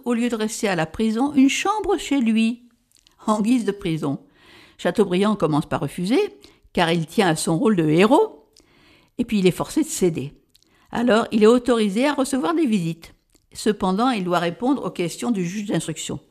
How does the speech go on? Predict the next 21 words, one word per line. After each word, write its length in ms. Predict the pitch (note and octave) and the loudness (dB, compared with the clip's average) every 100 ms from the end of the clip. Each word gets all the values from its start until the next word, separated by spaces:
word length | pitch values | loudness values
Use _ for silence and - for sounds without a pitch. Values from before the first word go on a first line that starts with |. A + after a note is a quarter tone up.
| - - - | -20 -20 -6
Alors 160 | A#3+ D#3 | -4 -2
finalement, 560 | F#3 E3 D#3 F3 G3+ - - _ _ | 0 2 2 0 -4 -8 -20 _ _
on 100 | E3+ | -10
trouve 340 | D#3 G#3+ G3 - | -8 -10 -10 -8
qu'il 300 | F3 F3 D#3+ | -6 -6 -6
n'y 80 | |
a 60 | D3+ | -8
pas 180 | D#3 D3+ | -6 -6
lieu 260 | F3 F3+ | -4 -4
de, 400 | D3 D3+ C#3+ D3 C#3+ | -2 -4 -6 -8 -6
de 120 | D3+ | -4
l'interner, 600 | D3 C#3+ C#3 E3 G3+ G3 | -4 -4 -4 -2 0 2
et 40 | |
au 100 | D#3+ | 0
bout 140 | D#3 E3 | -2 -6
de 60 | |
quinze 240 | - D#3+ D#3 | -2 0 0
jours, 220 | A#3+ G#3+ | 0 2
on 60 | |
le 140 | G3 F#3 | 2 2
relâche. 640 | D#3 C#3+ C3+ B2+ - - | 2 0 -2 -8 -10 -12